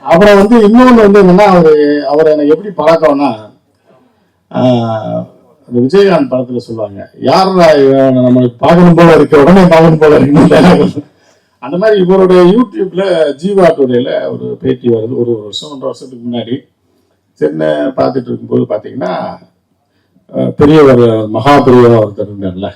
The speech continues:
நம்ம ஊர்ல, அவரை பத்தி ஒரு இது, சங்கராச்சாரியார் ஒரு வீடியோ போகுது. பார்த்தா நம்ம கேள்விப்படாத தகவலா இருக்கு. பா-, இது வரைக்கும் அவரை பத்தி இப்படின்னா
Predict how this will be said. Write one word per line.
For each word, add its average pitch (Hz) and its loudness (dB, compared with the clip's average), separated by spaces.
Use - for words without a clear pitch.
நம்ம 95 -12
ஊர்ல, 90 -12
அவரை 170 2
பத்தி 151 0
ஒரு 120 2
இது, 95 -12
சங்கராச்சாரியார் 113 -4
ஒரு 160 0
வீடியோ 120 -2
போகுது. 143 -4
பார்த்தா 175 -2
நம்ம 123 -2
கேள்விப்படாத 185 2
தகவலா 123 0
இருக்கு. 123 0
பா-, - -2
இது 180 -6
வரைக்கும் 208 0
அவரை 156 0
பத்தி 175 -8
இப்படின்னா 175 -4